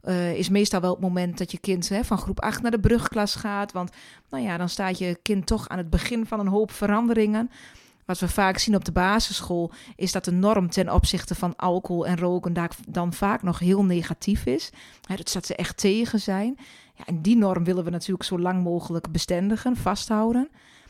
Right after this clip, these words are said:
Maar ja, we weten ook, en dat zien we ook in de praktijk, hè, dat zodra kinderen naar de middelbare school gaan,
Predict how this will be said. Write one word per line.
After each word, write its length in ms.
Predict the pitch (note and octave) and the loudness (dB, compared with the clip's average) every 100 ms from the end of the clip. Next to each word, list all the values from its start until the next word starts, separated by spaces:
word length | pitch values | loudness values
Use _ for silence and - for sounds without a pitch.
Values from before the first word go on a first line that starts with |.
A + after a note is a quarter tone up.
| _ - | _ -2
Maar 80 | B3+ | 0
ja, 200 | C#4+ G3+ | 0 2
we 120 | A3 | 2
weten 320 | B3+ A3+ A3 | 4 2 2
ook, 280 | D#4 C4 D4+ | 2 2 0
en 60 | |
dat 120 | C#4+ - | -4 -4
zien 180 | C#4+ | -4
we 60 | D#4 | -2
ook 180 | C#4+ - | -2 0
in 80 | F#3 | 0
de 60 | |
praktijk, 640 | - E3 - - - A#3 - - - | 0 -2 -4 -6 -4 -6 -8 -20 -14
hè, 120 | B3+ | -8
dat 160 | C#4+ C#4+ | -6 -4
zodra 360 | - A3 A3+ G#3+ | -2 0 0 0
kinderen 340 | B3 A3 G#3 | 0 0 2
naar 120 | F#3+ | 2
de 60 | F3+ | 2
middelbare 580 | F#3 C4+ B3+ F#3 F3 E3+ | 4 4 2 0 0 -4
school 340 | - D#3+ D3 | -6 -8 -8
gaan, 320 | - D#3+ A#3+ | -6 -4 -4